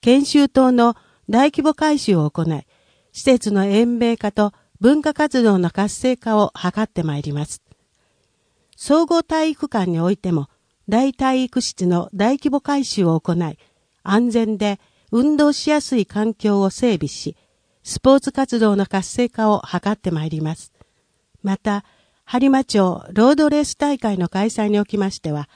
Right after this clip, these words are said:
安全性を考慮し、コースを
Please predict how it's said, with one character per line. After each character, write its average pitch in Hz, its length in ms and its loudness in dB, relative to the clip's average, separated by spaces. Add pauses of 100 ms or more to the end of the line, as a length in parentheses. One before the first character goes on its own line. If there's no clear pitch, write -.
(360)
安 247 240 2
全 262 200 2
性 247 260 0
を 240 100 2
考 247 220 2
慮 160 200 0
し、 - 320 -8 (440)
コ 254 180 4
ー 233 40 4
ス - 220 -2
を 175 240 0